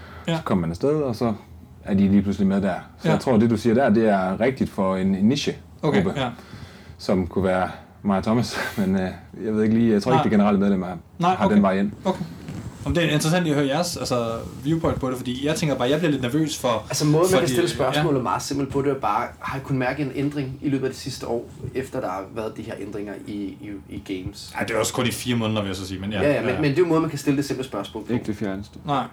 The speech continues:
Speaker 1: okay.
Speaker 3: Vi skal til at runde af.
Speaker 1: Ja.
Speaker 3: Øh, sidste ting, øh, vi skal snakke om, det er lidt med fremtiden.
Speaker 1: Mhm.
Speaker 3: Og, øh, og det er jo sådan, altså, det skal jo ikke være nogen hemmelighed, at der er jo, I er jo ikke de eneste, der er her. Og der er jo også andre bokse, øh,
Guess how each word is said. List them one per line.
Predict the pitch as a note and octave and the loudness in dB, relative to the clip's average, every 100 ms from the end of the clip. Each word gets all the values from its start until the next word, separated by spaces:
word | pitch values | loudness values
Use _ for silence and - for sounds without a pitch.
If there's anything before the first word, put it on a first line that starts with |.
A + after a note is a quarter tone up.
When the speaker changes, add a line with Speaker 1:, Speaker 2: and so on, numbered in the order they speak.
| - - | -14 -10
Speaker 1:
okay. | C3 A2 G#2+ - - - - - - - - - - - - | -8 -8 -12 -20 -20 -20 -20 -20 -20 -20 -20 -20 -20 -20 -6
Speaker 3:
Vi | D3+ | -4
skal | D3+ - F3+ D#3 C3 A#2 A#2 - | -2 -2 0 2 2 2 0 -4
til | - | -4
at | D#3+ | -2
runde | F3+ D#3+ | -2 -2
af. | G2 A#2 - | -2 -4 -6
Speaker 1:
Ja. | E3 G3 | -2 2
Speaker 3:
Øh, | C#3+ C3 | 4 4
sidste | - F#3 - | 0 -8 -8
ting, | - - - - | -4 -2 0 0
øh, | C3 | 0
vi | |
skal | C#3+ C#3 | -2 -6
snakke | C#3 D#3 E3 | -4 -2 -2
om, | D3 | -4
det | D#3+ | -4
er | |
lidt | D3+ - | -4 -6
med | |
fremtiden. | B2 - C3+ E3 - D3 C#3 C3+ | -8 -6 -6 -6 -2 0 0 2
Speaker 1:
Mhm. | E3 C4+ - - | 2 2 -2 -2
Speaker 3:
Og, | - C3+ C3+ | 4 6 8
øh, | C3 B2+ B2 B2 | 8 8 4 0
og | - | -4
det | C#3 | -2
er | C#3+ | -2
jo | |
sådan, | D3 D#3 | -2 -2
altså, | B2 C#3 | -2 -4
det | C3 | -6
skal | D#3+ | -6
jo | |
ikke | D3+ | -8
være | |
nogen | D#3 D3 | -6 -2
hemmelighed, | D#3 F3 D#3 | -2 0 -2
at | B2+ A#2+ | -2 -2
der | |
er | A2 | 0
jo, | D3 - | 0 2
I | |
er | |
jo | D3+ | 2
ikke | F3+ D#3+ | 0 -2
de | D3 | 0
eneste, | D3 - - | 0 -2 -6
der | G2+ | -4
er | A2+ | -4
her. | C3 - - - - | -2 -4 -6 -16 -8
Og | B2 | -2
der | |
er | C3 | -2
jo | |
også | B2 D3+ - | -2 -6 -4
andre | C#3 D3+ C#3+ | -4 -4 0
bokse, | B2+ B2+ - C3+ B2 | -2 -2 0 2 4
øh, | B2+ A2+ | 2 2